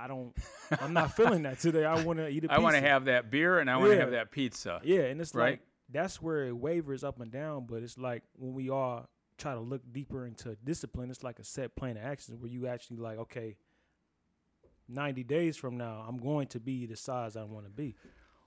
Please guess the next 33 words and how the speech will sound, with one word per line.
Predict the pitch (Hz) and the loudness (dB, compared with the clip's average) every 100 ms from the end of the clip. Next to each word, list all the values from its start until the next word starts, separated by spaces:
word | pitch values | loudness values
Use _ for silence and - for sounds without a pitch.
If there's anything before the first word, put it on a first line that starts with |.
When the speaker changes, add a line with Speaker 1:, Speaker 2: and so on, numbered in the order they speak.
| _ | _
Speaker 2:
Well, | 156 160 | 6 8
I, | 147 | 8
Speaker 1:
Yeah. | 160 | 8
Speaker 2:
and | 156 | 6
I | 139 | 8
think | 196 196 160 | 6 4 4
when | 143 | 6
you | 131 | 6
think | 160 156 | 4 4
about | 131 113 | 6 8
motivation, | 117 127 110 120 131 123 110 | 8 6 8 6 4 2 0
I | 117 | 0
think | - 135 120 107 | 0 2 2 2
what | 131 113 117 | 2 2 2
we're | 110 | -2
kinda | - 120 101 | 0 0 2
saying, | 131 117 107 | 0 2 0
there's | 101 | 0
really | 120 117 104 | 2 2 0
two | - 139 123 127 107 _ _ _ _ _ - | 0 2 4 2 0 _ _ _ _ _ -2
types | 131 113 113 | -2 -2 -6
of | |
motivation | 104 104 95 101 - 107 | -4 -4 -4 -6 -6 -8
I | |
wanna | 95 90 | -6 -4
Speaker 1:
Uh-huh. | 85 147 | -6 -4
Speaker 2:
kind | 107 | -6
of | 90 | -4
address. | 87 104 90 - | -8 -4 -4 -6
The | 104 | -8
first | - 151 - | 0 0 0
one | 127 113 | -2 -2
is | 104 101 98 95 - | 0 -2 -4 -6 -8